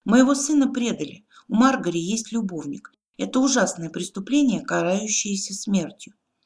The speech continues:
Она только надеялась, что старая корга, мамаша Мейса Тирола, проживёт достаточно, чтобы увидеть суд. Настаивая на немедленной свадьбе Томана и Маргари, леди Алена сама подставила свою драгоценную розу под топор палача.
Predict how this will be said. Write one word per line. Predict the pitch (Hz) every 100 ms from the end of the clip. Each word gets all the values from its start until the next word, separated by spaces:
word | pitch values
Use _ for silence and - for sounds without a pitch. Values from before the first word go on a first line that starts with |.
| _
Она | 185 208
только | 214 226 220
надеялась, | 220 220 233 226 196
что | - 175
старая | - 190 180
корга, | 175 185 185 226 254
мамаша | 190 175 170 - 180
Мейса | 175 160 165
Тирола, | - 180 151 143 135 _ _
проживёт | - 185 196 185
достаточно, | 208 208 202 196 - 196
чтобы | 165 - 160 165
увидеть | 165 165 151 156
суд. | - 151 131 _ _
Настаивая | - 208 220 240 208 180 170
на | 175
немедленной | 190 202 196 160 180 180
свадьбе | 185 185 175 165
Томана | 175 202 180 180 175
и |
Маргари, | 196 262 - 175 147 - _ -
леди | 196 196 190
Алена | 180 175 202 254 208 - _ _ -
сама | - 233 254 196 - -
подставила | 165 - - 175 160 160
свою | 160 160 156
драгоценную | 160 156 156 - 165 156 156
розу | 170 202 220
под | - -
топор | 156 147 160 -
палача. | - 160 156 - 156